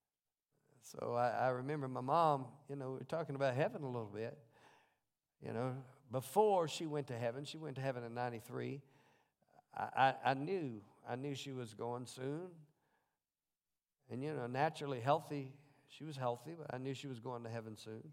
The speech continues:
And I, I processed, I did some grieving. I remember sitting in my study one day, and the presence of God just came in my room, and I wept, and the Holy Spirit helped me to process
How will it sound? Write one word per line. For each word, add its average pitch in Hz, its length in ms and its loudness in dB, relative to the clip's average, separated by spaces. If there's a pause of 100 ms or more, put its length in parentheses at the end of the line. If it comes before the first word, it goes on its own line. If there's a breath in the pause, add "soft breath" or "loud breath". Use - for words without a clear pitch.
(920)
And 123 140 2
I, 147 280 10
I 135 100 8
processed, 156 800 -2
I 120 40 -2
did 147 240 -4
some 143 160 -8
grieving. 143 420 -2 (360)
I 113 60 -4
remember 147 400 -2
sitting 147 300 -6
in 156 80 -4
my 156 140 0
study 156 340 -4
one 123 220 -2
day, 113 280 0 (340 loud breath)
and - 100 -4
the 101 60 -2
presence 151 460 -2
of 147 140 -6
God 139 260 2
just 120 160 -10
came 139 200 -6
in 135 80 -4
my 139 140 0
room, 127 460 -4 (500 soft breath)
and 113 120 -2
I 120 100 6
wept, 127 500 4 (760 soft breath)
and - 100 -8
the 113 60 0
Holy 123 260 2
Spirit 123 480 -4
helped 139 240 -2
me 123 100 -2
to 117 80 -4
process - 880 -8